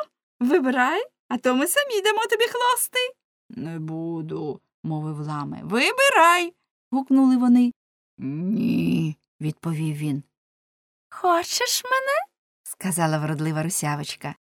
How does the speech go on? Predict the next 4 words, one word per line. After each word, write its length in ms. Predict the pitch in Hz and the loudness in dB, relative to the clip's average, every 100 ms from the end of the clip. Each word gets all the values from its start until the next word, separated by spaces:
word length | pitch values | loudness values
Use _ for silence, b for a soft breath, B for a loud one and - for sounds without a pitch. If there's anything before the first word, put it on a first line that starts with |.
| _ | _
"Глянь, 640 | 311 392 415 277 214 196 214 _ _ _ - | -8 -6 -4 -4 -4 -6 -12 _ _ _ -10
яка 200 | 226 254 | -6 -2
я 140 | 254 | 0
ніжна. 800 | 262 277 311 302 226 202 - - | 0 0 0 0 -2 -4 -10 -12